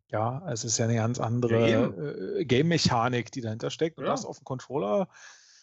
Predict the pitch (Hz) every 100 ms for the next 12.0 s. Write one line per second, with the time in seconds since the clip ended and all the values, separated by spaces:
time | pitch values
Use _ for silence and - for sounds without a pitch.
0 | _ _ _ _ _ - 120 156 143 185
1 | 220 - 175 170 - - 185 202 - 175
2 | 175 185 185 180 170 160 190 180 160 156
3 | - 220 262 156 123 113 110 - 123 113
4 | - 208 202 120 - - - 156 160 127
5 | - _ 143 165 151 202 202 202 - 180
6 | 190 196 180 180 175 170 190 - - 175
7 | 170 170 165 147 143 151 147 - 165 170
8 | 160 139 131 127 139 147 - 135 131 -
9 | 107 131 131 127 120 127 - 135 123 110
10 | 123 143 139 131 127 127 117 123 120 104
11 | 113 - 117 107 135 196 185 196 185 196